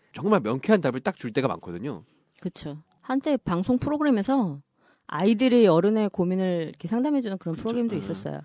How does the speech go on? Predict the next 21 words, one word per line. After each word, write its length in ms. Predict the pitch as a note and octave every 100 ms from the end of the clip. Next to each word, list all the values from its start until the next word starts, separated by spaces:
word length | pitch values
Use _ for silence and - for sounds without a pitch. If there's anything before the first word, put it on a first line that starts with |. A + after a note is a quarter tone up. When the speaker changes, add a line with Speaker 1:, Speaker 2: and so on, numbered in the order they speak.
| E3+
Speaker 2:
예. 100 | D#3 D#3
Speaker 1:
뭐, 120 | A2+
그런 200 | - B2+ C3
거 80 |
보면은 380 | A2+ A2 G#2+ A2
아이들한테 500 | F#2 G2 G#2+ G#2 -
얻을 220 | F#2 G2 - -
점이 220 | G2+ G2+
상당히 280 | - A#2 A#2
많은 240 | E2 F2+ G2+
것 120 | F2+
같아서, 340 | - - G2+ F#2
뭐, 140 | F2+ _
그때 380 | A2 _ A#2 G#2+
당시에 460 | G2+ F#2 G#2 F#2+
성재호 440 | G2 A2+ A#2+ A2 G#2
씨가 460 | - - F2+ F2 _ _
많은 200 | F#2 G2
병을 240 | F#2+ F2+ F2+
배우고 180 | F2+ E2
계시겠죠. 400 | - E2+ -